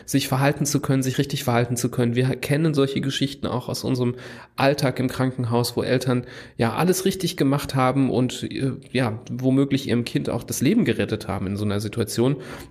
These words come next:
Und das kann schon anfangen, ähm, mit einer verschluckten Erdnuss, also wirklich das harmloseste,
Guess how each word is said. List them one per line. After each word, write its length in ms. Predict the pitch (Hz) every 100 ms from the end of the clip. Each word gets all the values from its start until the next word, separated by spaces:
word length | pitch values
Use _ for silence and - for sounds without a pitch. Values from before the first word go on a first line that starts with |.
| 123
Und 60 |
das 160 | 120 -
kann 160 | 139 147
schon 160 | 135
anfangen, 600 | - 127 - 135 135 135 -
ähm, 400 | 123 123 117 123
mit 120 | -
einer 80 | 123
verschluckten 520 | 127 - 151 - 123
Erdnuss, 480 | 123 151 123 107 -
also 200 | 107 110
wirklich 280 | 117 123
das 180 | 113 -
harmloseste, 760 | 117 139 135 131 127 - 123